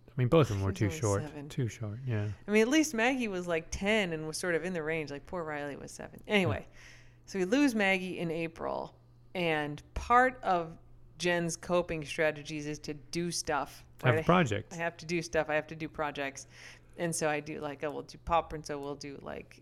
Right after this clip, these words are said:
Speaker 2: whatever. And so when we brought her to the vet, they, one of the vet techs there gave me a little bag with some fur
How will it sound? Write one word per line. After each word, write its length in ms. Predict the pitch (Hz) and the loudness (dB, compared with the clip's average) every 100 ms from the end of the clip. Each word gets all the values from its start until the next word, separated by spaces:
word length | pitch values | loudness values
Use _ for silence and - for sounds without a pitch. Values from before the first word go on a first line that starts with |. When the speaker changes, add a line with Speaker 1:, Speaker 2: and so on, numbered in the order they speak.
| - | -20
Speaker 2:
whatever. 520 | - 156 185 170 156 - - - - - | -10 2 4 6 2 0 -14 -20 -8 0
And 140 | 180 | 0
so 180 | - 185 | 2 0
when 120 | 175 | 0
we 140 | 175 175 - - - | 0 -2 -6 -16 -4
brought 340 | 180 233 330 | 4 6 6
her 140 | 262 208 | 2 -2
to 200 | - 175 | -4 -2
the 140 | 165 | -2
vet, 540 | 165 262 240 165 - - - - 170 | 0 0 0 -2 -8 -18 -20 -18 -6
they, 640 | 180 175 170 170 170 - - - - - - - - | 0 2 2 0 -4 -8 -14 -20 -20 -20 -20 -18 -4
one 240 | 180 208 | 0 2
of 120 | 185 | 2
the 100 | 170 | 0
vet 240 | 160 196 185 | 0 0 -2
techs 260 | 180 - | -8 -6
there 200 | - 156 | -4 -4
gave 460 | 147 - 175 185 185 | -4 -2 0 -2 -4
me 460 | 165 160 151 147 - - - - - - | -6 -6 -6 -8 -10 -20 -20 -20 -20 -2
a 60 | 165 | 0
little 260 | 160 156 151 | 2 0 2
bag 460 | 165 170 165 156 | 4 4 2 0
with 160 | 156 151 | -4 -4
some 240 | - 143 | -8 -10
fur 640 | - - 175 165 160 151 | -8 -2 2 2 0 -2